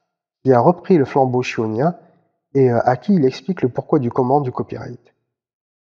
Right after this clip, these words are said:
Je suis pas le premier à subir ce coup de pression, je serai pas le dernier non plus. Euh, je vous raconterai ça un peu mieux dans une longue, euh, vidéo, bah, celle sur Chouron, qui va,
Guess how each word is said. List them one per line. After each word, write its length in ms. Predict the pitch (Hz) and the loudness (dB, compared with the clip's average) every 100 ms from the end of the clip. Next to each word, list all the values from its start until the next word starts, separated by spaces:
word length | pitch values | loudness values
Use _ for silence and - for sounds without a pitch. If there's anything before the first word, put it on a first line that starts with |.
| _ _ _ _ _ _ _ _ _ _ | _ _ _ _ _ _ _ _ _ _
Je 60 | - | 4
suis 20 | |
pas 100 | 185 | 4
le 80 | 175 | 4
premier 320 | - 165 156 | 0 0 0
à 60 | |
subir 320 | 123 - 143 135 | 0 -4 -6 -4
ce 100 | 123 | -6
coup 140 | - | -10
de 60 | 101 | -8
pression, 440 | - - 165 233 | -8 -4 -4 -4
je 840 | - _ _ _ _ _ _ _ 107 | -8 _ _ _ _ _ _ _ -6
serai 40 | |
pas 140 | - | 2
le 60 | 147 | 2
dernier 280 | 127 117 117 | 4 0 -2
non 140 | 107 | -6
plus. 300 | 101 151 208 - _ _ _ _ _ _ _ _ | -6 -4 -4 -6 _ _ _ _ _ _ _ _
Euh, 140 | - 117 | -2 -2
je 180 | 110 | -2
vous 140 | 123 120 | -4 0
raconterai 400 | 123 123 120 123 | 0 0 -4 -6
ça 180 | - 127 | -2 0
un 100 | 113 | 0
peu 120 | 123 | -2
mieux 180 | 127 131 | -2 0
dans 380 | 120 104 98 _ _ _ - | -2 -4 -8 _ _ _ -6
une 200 | 117 120 | -2 2
longue, 300 | 139 135 120 | 0 0 -2
euh, 320 | 113 107 98 | -4 -4 -6
vidéo, 420 | 104 107 120 196 | -8 -2 2 2
bah, 140 | 123 | 2
celle 240 | 92 - 110 | -4 -6 -6
sur 180 | - 101 | -8 -10
Chouron, 380 | - 107 165 | -6 -2 -2
qui 160 | 170 - | -4 -6
va, 240 | 110 110 | -4 -4